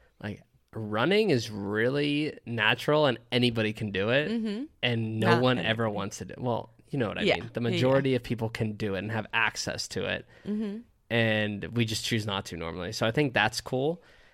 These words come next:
Speaker 1: And maybe it'll, that'll stick and it'll, fitness will become, you know, like, just completely intertwined with
Speaker 2: Life.
Speaker 1: life, maybe.
Speaker 2: Yeah.
Speaker 1: Who knows? But, uh, I think another lesson would be,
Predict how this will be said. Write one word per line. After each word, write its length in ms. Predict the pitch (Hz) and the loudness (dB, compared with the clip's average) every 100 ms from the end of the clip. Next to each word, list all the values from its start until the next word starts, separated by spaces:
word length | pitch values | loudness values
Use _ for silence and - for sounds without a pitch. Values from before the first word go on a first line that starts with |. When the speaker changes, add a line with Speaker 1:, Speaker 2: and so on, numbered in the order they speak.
| _ | _
Speaker 1:
And 240 | - 113 | -2 0
maybe 360 | 110 110 110 107 | 2 2 2 -2
it'll, 400 | 101 101 95 82 82 | -2 -4 -4 -8 -8
that'll 300 | 110 107 95 | -4 -4 -2
stick 500 | - - 104 123 - - - | -4 0 0 0 -4 -12 -6
and 120 | 170 | -4
it'll, 220 | 120 107 113 | -6 -8 -14
fitness 540 | - - 110 107 - | -18 -6 -6 -4 -6
will 60 | 107 | -6
become, 580 | 104 - 104 104 101 - - - - _ _ _ | -6 -6 -6 -6 -10 -14 -20 -20 -20 _ _ _
you 100 | 110 | -4
know, 80 | 101 | -2
like, 380 | 87 76 - - _ _ | -2 -2 -6 -16 _ _
just 560 | - 101 104 - - - _ _ _ _ _ _ _ _ _ | -4 -2 -2 -8 -12 -14 _ _ _ _ _ _ _ _ _
completely 640 | - 113 117 110 110 107 98 | -4 -2 0 -2 -2 0 0
intertwined 600 | 113 113 110 104 107 110 | 0 -4 -2 0 0 -2
with 640 | 107 104 104 - - - | -4 -4 -6 -14 -20 -14
Speaker 2:
Life. 300 | 180 151 180 104 | -4 -4 -4 -4
Speaker 1:
life, 260 | 101 151 - _ | -2 -4 -6 _
maybe. 240 | 120 104 117 | -8 -4 -2
Speaker 2:
Yeah. 180 | 214 - | -2 2
Speaker 1:
Who 80 | 147 | 6
knows? 300 | 139 101 - - | 6 4 -2 -2
But, 280 | 127 117 95 - - - _ | 4 4 2 -6 -20 -20 _
uh, 400 | 117 117 110 101 | 2 4 4 2
I 80 | 117 | -2
think 360 | 117 123 117 - | 0 0 -2 -8
another 520 | 113 117 110 113 123 123 | -4 -2 0 2 2 2
lesson 580 | 117 117 - 117 113 | 2 0 0 0 0
would 220 | 113 107 110 | -2 -4 -6
be, 500 | 110 107 104 101 | -4 -4 -6 -8